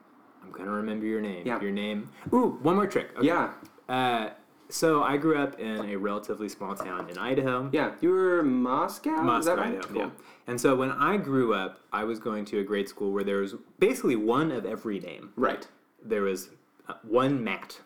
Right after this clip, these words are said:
Speaker 1: There was <laughs> one <laughs> Josh or
Speaker 2: Yeah,
Speaker 1: whatever.
Speaker 2: right. There are
Speaker 1: Um,
Speaker 2: not enough to, people to even, like, "Oh, we can't name him Billy. There's already a Billy in this town."
Speaker 1: Right.
Speaker 2: Right.
Speaker 1: I distinctly remember w-,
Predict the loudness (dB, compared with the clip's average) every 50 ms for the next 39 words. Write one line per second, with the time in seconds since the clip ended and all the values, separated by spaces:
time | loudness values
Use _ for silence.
0 | _ 0 0 4 4 2 4 4 2 0 2 2 4 4 4 4 4 4 2 2
1 | 2 0 -4 -6 -8 -10 -8 -8 -6 -6 -4 -4 -4 -4 -2 -4 -2 0 2 2
2 | 2 4 2 0 -2 -6 -8 0 2 4 4 4 4 2 2 2 2 2 2 2
3 | 0 -4 -8 -12 -20 -20 -20 -16 -4 2 4 4 4 4 2 0 -2 -4 -6 -8
4 | 0 2 4 4 4 4 4 2 0 2 2 2 2 4 2 2 2 4 2 0
5 | 2 0 0 2 2 2 2 2 2 2 2 2 0 2 2 2 2 0 -4 -14
6 | -20 -4 _ 4 4 4 4 2 2 2 2 4 4 4 4 4 2 2 2 4
7 | 4 4 4 4 2 2 2 4 4 4 4 4 2 4 4 2 4 4 2 0
8 | 0 -2 -2 -4 2 2 4 4 4 2 -2 -6 -2 2 2 4 4 2 -2 0
9 | 4 4 4 6 4 2 0 2 2 0 2 4 2 4 4 4 4 4 2 2
10 | 2 0 -2 -2 -2